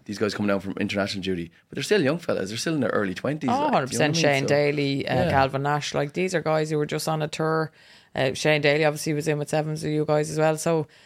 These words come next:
Speaker 2: they're just finding their feet in development, you know, and
Speaker 1: Yeah.
Speaker 2: they're kind of, in some weeks there's no hiding place, but there has to,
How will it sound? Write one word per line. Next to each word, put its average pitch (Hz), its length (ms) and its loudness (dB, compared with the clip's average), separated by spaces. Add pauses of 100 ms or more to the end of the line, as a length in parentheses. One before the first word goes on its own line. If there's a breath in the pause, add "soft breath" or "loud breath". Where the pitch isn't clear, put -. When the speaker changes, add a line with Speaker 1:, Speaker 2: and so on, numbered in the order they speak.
(100)
Speaker 2:
they're 160 120 2
just 180 260 -2
finding 175 360 2
their 135 120 0
feet 170 280 -4
in 131 80 -4
development, 139 600 2
you 131 40 0
know, 147 220 2
and 143 240 -4
Speaker 1:
Yeah. 90 260 -4 (180)
Speaker 2:
they're 147 320 0 (100)
kind 165 200 0
of, 156 120 -2
in 151 100 0
some 165 240 0
weeks 165 240 0
there's 151 140 -2
no 151 160 2
hiding 151 320 2
place, 147 300 0
but 143 160 -6
there 147 100 -2
has 156 200 -8
to, - 140 -8